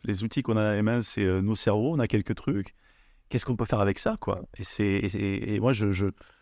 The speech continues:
je vois dans l'innovation frigorelle et dans la théorie de l'effectuation un peu, euh, deux,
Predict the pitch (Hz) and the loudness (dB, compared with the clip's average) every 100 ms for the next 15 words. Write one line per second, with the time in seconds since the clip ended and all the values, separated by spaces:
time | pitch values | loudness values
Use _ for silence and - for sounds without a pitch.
0 | _ 95 87 101 98 120 131 110 98 95 | _ -4 0 0 4 4 4 4 4 4
1 | 95 101 104 101 - 101 101 110 104 90 | 2 2 2 0 0 -2 0 2 2 2
2 | 87 90 - 98 95 90 92 98 - 127 | 0 0 0 0 0 -2 -2 -2 0 2
3 | 101 - 123 98 - - - - - 98 | 2 2 2 2 -4 -12 -20 -20 -8 -2
4 | 107 | 0